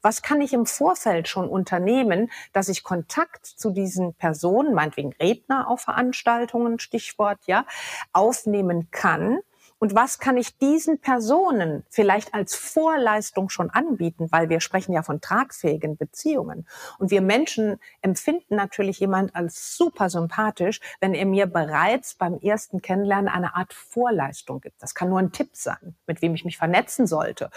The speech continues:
oder wo ich einen Artikel finde, der gerade völlig gehypt wird zu meinem Schwerpunktthema.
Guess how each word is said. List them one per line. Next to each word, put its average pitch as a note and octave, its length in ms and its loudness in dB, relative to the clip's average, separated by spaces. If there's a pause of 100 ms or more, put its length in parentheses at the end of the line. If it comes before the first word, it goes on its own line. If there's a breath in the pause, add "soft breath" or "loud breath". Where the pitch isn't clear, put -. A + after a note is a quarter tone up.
(240 loud breath)
oder F#3 320 2
wo G3 380 2
ich - 280 -4
einen F3 240 0
Artikel A#3+ 520 -2
finde, F#3 400 0
der E3+ 160 2
gerade E3 500 0
völlig F#3 340 0
gehypt D#3 440 -4
wird E3 160 0
zu - 100 -6
meinem D3+ 280 -2
Schwerpunktthema. D3+ 800 0